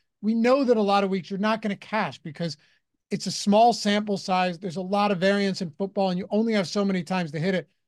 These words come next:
But the more you put yourself in a position to win, it's going to happen. So if you're ever interested in any of this, guys, weekly and monthly are down there for the Sims tool.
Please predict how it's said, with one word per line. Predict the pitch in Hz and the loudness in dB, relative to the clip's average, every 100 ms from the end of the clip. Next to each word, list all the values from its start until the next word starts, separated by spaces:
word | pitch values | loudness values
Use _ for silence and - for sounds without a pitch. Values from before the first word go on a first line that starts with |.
| _ - | _ -4
But | 220 | 0
the | 233 | 4
more | 208 240 277 | 6 6 6
you | 247 | 2
put | - - 247 - | 0 -2 -4 -2
yourself | 208 - 202 190 | -4 2 2 2
in | 190 | -2
a | 151 | -2
position | 170 185 190 190 | -2 -2 -2 -4
to | 160 | -4
win, | 156 170 190 208 - _ _ | -4 -2 0 -2 -6 _ _
it's | 190 147 | -6 -6
going | - 196 208 190 | 0 2 2 0
to | 160 | -2
happen. | 139 165 156 - 214 | -2 -2 -2 -6 -18
So | - 180 156 - _ _ | -6 -2 -2 -4 _ _
if | 190 147 | -8 2
you're | 220 | 4
ever | 247 240 | 4 2
interested | 233 214 202 208 190 | 0 -2 -6 -4 -4
in | 214 | -4
any | 196 202 | -2 0
of | 185 160 | 0 -2
this, | 160 - | -4 -2
guys, | 170 156 | -2 -2
weekly | 147 208 214 233 220 214 _ _ - | -2 -4 -2 -2 -2 -4 _ _ -4
and | 208 214 | 2 2
monthly | 196 202 190 190 | 4 2 0 -2
are | 180 | -2
down | 160 180 175 | -2 -2 -2
there | 175 170 | -4 -4
for | 180 | -6
the | 160 | -8
Sims | 147 190 185 - | -6 -2 -2 -2
tool. | 180 165 | -4 -4